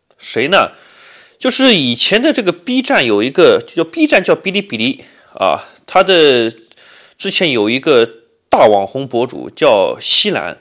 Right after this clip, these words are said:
啊，他是做游戏的。后来呢，他就是说在游戏直播间里面，他会经常跟大家聊一些啊，这个吹-，鼓吹台湾的一些事儿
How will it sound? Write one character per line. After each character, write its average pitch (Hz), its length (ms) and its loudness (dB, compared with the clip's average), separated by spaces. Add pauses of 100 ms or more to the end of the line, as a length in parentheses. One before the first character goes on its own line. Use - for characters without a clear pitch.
(320)
啊， - 260 -8 (300)
他 143 120 -4
是 147 60 -2
做 151 240 0
游 107 220 -4
戏 - 240 -4
的。 - 160 -12 (400)
后 233 200 4
来 160 120 6
呢， 160 100 2
他 156 120 -2
就 156 100 -8
是 147 80 -8
说 143 160 -2
在 147 160 2
游 120 140 0
戏 131 100 -6
直 120 140 -10
播 120 120 -2
间 131 160 -6
里 107 120 -10
面， 90 180 -10
他 113 100 -8
会 113 160 -6
经 127 140 -12
常 101 280 -6
跟 107 180 -12
大 110 120 0
家 107 280 2 (240)
聊 101 240 -4
一 113 80 -6
些 110 460 -4 (300)
啊， - 300 -12 (680)
这 107 120 -8
个 95 460 2 (380)
吹-， - 260 -18
鼓 110 180 -6
吹 156 220 -2
台 123 220 -2
湾 151 180 0
的 117 140 -4
一 107 100 -8
些 127 160 -6
事 - 160 -6
儿 - 140 -4